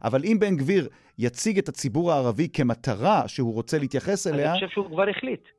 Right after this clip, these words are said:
Speaker 2: אני חושב שהוא... זה, זה, אני לא
Speaker 1: זה
Speaker 2: נותן לו
Speaker 1: דווקא
Speaker 2: רעיונות.
Speaker 1: יגרום להם, הערבים, לבוא להצביע?
Speaker 2: כן, בדרך כלל מהניסיון, אני מדבר עכשיו בתור פרשן, לא בתור, אה,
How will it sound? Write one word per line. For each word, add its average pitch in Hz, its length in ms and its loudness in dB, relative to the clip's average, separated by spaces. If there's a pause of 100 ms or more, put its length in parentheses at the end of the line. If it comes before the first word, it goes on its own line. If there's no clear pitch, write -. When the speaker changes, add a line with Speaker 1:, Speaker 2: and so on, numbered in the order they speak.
(240)
Speaker 2:
אני 156 80 -8
חושב - 240 -8
שהוא... 175 680 -4
זה, 160 220 -2
זה, 147 140 -6
אני 151 100 -8
לא 185 80 -2
Speaker 1:
זה 180 140 2
Speaker 2:
נותן 190 120 6
לו 185 60 2
Speaker 1:
דווקא 170 260 2
Speaker 2:
רעיונות. 175 160 2
Speaker 1:
יגרום 143 380 4
להם, 226 220 4
הערבים, 156 460 2
לבוא 151 280 2
להצביע? 170 460 -2 (640)
Speaker 2:
כן, - 80 -18 (120)
בדרך 135 360 -8
כלל 151 240 -4
מהניסיון, 156 680 -4
אני 120 120 -8
מדבר 127 340 -8
עכשיו - 180 -6
בתור 202 200 -4
פרשן, 196 460 -2
לא 151 120 0
בתור, 165 420 -4
אה, 139 280 -2